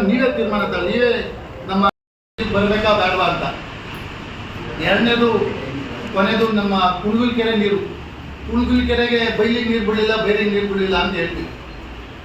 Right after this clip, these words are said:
ಈಗ ಸುಮಾರು ಆರು ತಿಂಗಳು ನೀರು ಏನು ಮಳೆಗಾಲ ಇಪ್ಪತ್ತೆರಡರಲ್ಲಿ ಮಳೆಗಾಲ ಜಾಸ್ತಿ ಆದ ಸಂದರ್ಭದಲ್ಲಿ ನೀರು ಕೊಚ್ಕೊಂಡು ಹೋಯ್ತು. ಅದಾದ್ಮೇಲೆ ನೀರು ಎರಡು ತೂಗು ಎತ್ತಿಲ್ಲ, ಬಂದ್ ಮಾಡಲ್ಲ. ಫುಲ್ ಪೂರಾ ತುಂಬ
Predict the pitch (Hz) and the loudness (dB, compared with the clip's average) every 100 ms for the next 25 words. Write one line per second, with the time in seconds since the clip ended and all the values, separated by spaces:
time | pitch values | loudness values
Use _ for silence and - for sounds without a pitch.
0 | - 196 202 196 180 - - - - - | -12 -2 2 4 2 0 -8 -14 -16 -18
1 | - - - - - 170 196 196 214 214 | -18 -18 -18 -18 -16 -14 -4 2 4 6
2 | 226 208 208 214 220 208 214 202 196 190 | 4 4 2 0 2 4 6 6 4 2
3 | 180 180 202 202 190 190 202 202 196 202 | 0 0 2 2 2 2 0 0 0 0
4 | 196 175 180 196 185 180 180 196 190 196 | 2 0 2 0 0 -2 0 0 0 -2
5 | 190 185 180 190 190 165 - - - - | -2 -2 -2 -2 0 -2 -4 -10 -14 -14
6 | - - - - 165 220 208 196 190 202 | -12 -12 -12 -8 0 0 2 0 2 2
7 | 196 190 175 - - - - - - - | 2 2 -2 -6 -12 -14 -14 -14 -14 -16
8 | - - - 139 160 208 214 208 196 226 | -14 -14 -6 -2 2 4 2 0 2 2
9 | 208 190 - 226 220 202 202 208 - 196 | 2 0 -2 -2 2 2 2 0 0 0
10 | 202 196 165 139 - - - - - - | 2 2 0 -4 -8 -12 -12 -14 -14 -14
11 | - - 220 247 - 214 277 254 - 240 | -14 -6 -2 0 0 0 2 2 0 2